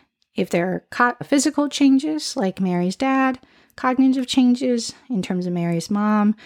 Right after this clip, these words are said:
and sometimes there might be a combination of cognitive and emotional changes that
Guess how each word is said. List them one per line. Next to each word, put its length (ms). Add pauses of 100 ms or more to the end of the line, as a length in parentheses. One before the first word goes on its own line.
(220)
and 80
sometimes 360
there 140
might 260
be 160
a 60
combination 720
of 140
cognitive 580
and 140
emotional 580
changes 600
that 340